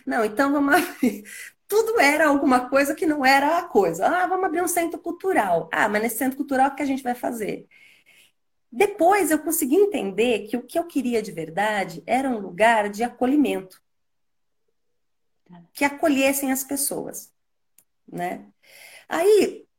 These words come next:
Speaker 1: é, a gente decidiu, começou com foco nisso. "Não, vamos guardar dinheiro então pra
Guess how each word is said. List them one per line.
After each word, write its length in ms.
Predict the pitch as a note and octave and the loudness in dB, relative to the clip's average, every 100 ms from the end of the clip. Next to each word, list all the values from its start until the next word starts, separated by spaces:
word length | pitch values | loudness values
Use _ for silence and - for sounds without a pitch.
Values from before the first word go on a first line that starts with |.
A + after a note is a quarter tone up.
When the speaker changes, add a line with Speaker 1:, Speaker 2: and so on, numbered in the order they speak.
| - | 4
Speaker 1:
é, 420 | G#3+ G#3 G3+ - - _ _ - | 6 6 2 -6 -18 _ _ -4
a 40 | |
gente 220 | G#3+ A#3+ | -2 0
decidiu, 500 | A3+ C4 C#4 G3+ A3+ | 0 0 -2 -2 -4
começou 360 | - C#4 C4+ C#4+ | 0 0 0 -4
com 120 | - | -6
foco 360 | - C4+ C#4 F4 | 0 2 2 2
nisso. 280 | A3 - G#3+ | 0 -2 -6
"Não, 160 | G3 | -6
vamos 300 | F3 A3+ B3 | -2 0 0
guardar 380 | A#3 G#3 G3+ G3+ | -2 -2 -2 -4
dinheiro 360 | G3+ G3 F#3 F3 | -6 -8 -8 -10
então 380 | E3+ F#3+ A3 | -8 -6 -6
pra 480 | A#3+ A#3 A#3 A#3 A#3+ | -4 -2 0 0 -2